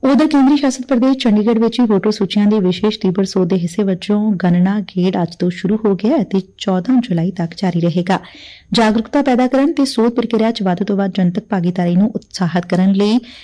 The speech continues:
ਸ਼ਹਿਰ ਭਰ ਵਿੱਚ ਵੋਟਰ ਜਾਗਰੂਕਤਾ ਗਤੀਵਿਧੀਆਂ ਕਰਵਾਈਆਂ ਜਾ ਰਹੀਆਂ ਨੇ। ਅੱਜ ਦੋ ਸੌ ਤੋਂ ਵੱਧ ਆਂਗਣਵਾੜੀ ਵਰਕਰਾਂ ਅਤੇ ਸਿਵਲ ਡਿਫੈਂਸ ਵਲੰਟੀਅਰਸ ਦੀ ਭਾਗੀਦਾਰੀ ਨਾਲ ਸੁਖਨਾ ਝੀਲ ਤੇ ਇੱਕ ਵਾਕਾਥੌਨ ਕਰਵਾਈ ਗਈ। ਭਾਗੀਦਾਰਾਂ ਨੇ "ਐਸ ਆਈ ਆਰ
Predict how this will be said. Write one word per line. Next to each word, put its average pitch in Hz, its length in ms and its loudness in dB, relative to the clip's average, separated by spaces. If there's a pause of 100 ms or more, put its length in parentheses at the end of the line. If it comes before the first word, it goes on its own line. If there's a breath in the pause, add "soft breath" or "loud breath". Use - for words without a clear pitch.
ਸ਼ਹਿਰ 233 280 0
ਭਰ 233 220 0
ਵਿੱਚ 233 240 -2
ਵੋਟਰ 185 300 0
ਜਾਗਰੂਕਤਾ 175 500 0
ਗਤੀਵਿਧੀਆਂ 180 460 0
ਕਰਵਾਈਆਂ 170 400 0
ਜਾ 214 180 0
ਰਹੀਆਂ 220 220 2
ਨੇ। - 180 -2 (120)
ਅੱਜ 175 160 -6
ਦੋ 175 100 0
ਸੌ 175 160 -2
ਤੋਂ 180 140 -2
ਵੱਧ 180 220 0
ਆਂਗਣਵਾੜੀ 175 400 0
ਵਰਕਰਾਂ 180 440 0 (100)
ਅਤੇ 190 220 -2
ਸਿਵਲ 226 280 0
ਡਿਫੈਂਸ 214 260 -2 (140)
ਵਲੰਟੀਅਰਸ 175 380 0
ਦੀ - 120 -4
ਭਾਗੀਦਾਰੀ 175 480 0
ਨਾਲ 185 240 0 (460 loud breath)
ਸੁਖਨਾ 254 400 2
ਝੀਲ 247 280 2
ਤੇ 277 140 0
ਇੱਕ 262 160 -4
ਵਾਕਾਥੌਨ 196 480 0
ਕਰਵਾਈ 196 340 0
ਗਈ। 240 180 0
ਭਾਗੀਦਾਰਾਂ 175 560 -2
ਨੇ 220 220 2 (400 loud breath)
"ਐਸ 233 280 -2
ਆਈ 262 220 2
ਆਰ 254 240 0